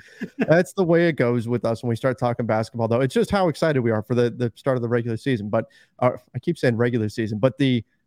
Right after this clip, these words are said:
Speaker 2: the
Speaker 1: <laughs>
Speaker 2: preseason, which I'm fired up. I'm even fired up for Media Day. Let's go.
Speaker 1: Yeah.
Speaker 2: Let's get this thing started.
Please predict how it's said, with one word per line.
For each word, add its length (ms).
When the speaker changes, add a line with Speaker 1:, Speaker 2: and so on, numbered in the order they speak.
Speaker 2:
the 260
Speaker 1:
<laughs> 140
Speaker 2:
preseason, 560
which 200
I'm 140
fired 280
up. 80
I'm 180
even 220
fired 220
up 120
for 100
Media 340
Day. 240
Let's 160
go. 260
Speaker 1:
Yeah. 200
Speaker 2:
Let's 160
get 180
this 100
thing 180
started. 320